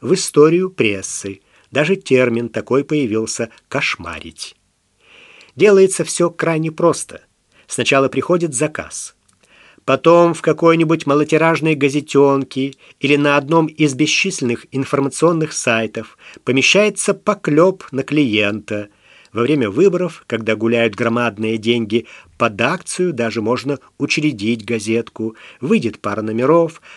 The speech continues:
потом её по суду закроют, но своё дело боевой листок уже сделал. Затем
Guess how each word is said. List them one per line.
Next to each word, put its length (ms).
потом 300
её 220
по 120
суду 360
закроют, 680
но 220
своё 380
дело 300
боевой 400
листок 420
уже 200
сделал. 580
Затем 640